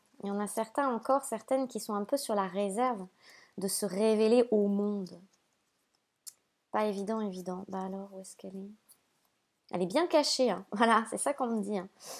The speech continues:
Certaines, là, euh, ou certains, vous êtes encore bien cachés, hein, on me dit. J'entends ça, tout est, tout a du sens, hein. Pendant une lecture, on le sait bien. Certaines, certains sont encore bien cachés sur la réserve.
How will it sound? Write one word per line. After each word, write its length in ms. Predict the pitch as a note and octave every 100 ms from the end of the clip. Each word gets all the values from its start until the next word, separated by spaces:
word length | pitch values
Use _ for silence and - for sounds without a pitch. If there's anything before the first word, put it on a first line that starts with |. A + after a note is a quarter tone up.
| - -
Certaines, 500 | - G#3+ - D4+ F4
là, 440 | C4+ C#4 E4 C4 A3
euh, 60 |
ou 40 | G#3
certains, 460 | - A3 - D4+
vous 100 | D4+
êtes 140 | G#3+ -
encore 280 | G#3+ D#4
bien 260 | B3+ A#3 C4+
cachés, 440 | D4 B3 - C4
hein, 140 | A3+ G3+
on 40 |
me 160 | G3 F#3+
dit. 240 | F3+ F#3+ - - - -
J'entends 340 | - G3 F#3 G#3
ça, 240 | - A3+
tout 180 | A3+ G3 -
est, 260 | G#3 G3
tout 240 | F#3+ - A3+
a 40 |
du 120 | G#3+
sens, 440 | G#3 - A3 A3+ -
hein. 320 | F#3+ G3 F3+ F3 F3+ - - - -
Pendant 200 | - G3+
une 160 | G3 G3
lecture, 340 | F#3+ - -
on 60 | A#3+
le 60 | F#3+
sait 220 | - G3+
bien. 260 | F#3 A3 E4 _ _ _ _ _ _ _ _ _ _ - - - _ _ _
Certaines, 640 | - G3 - - B3 C4+ G3+ - - -
certains 560 | - G3 - A3+ A#3+ -
sont 280 | - - F#3+
encore 300 | F3 - B3
bien 320 | F3+ G3 A3
cachés 440 | A3 G3+ F#3+ - C#4
sur 260 | - F#3+
la 140 | F#3+ F3
réserve. 680 | E3+ F#3+ F#3+ G3 G3 F3+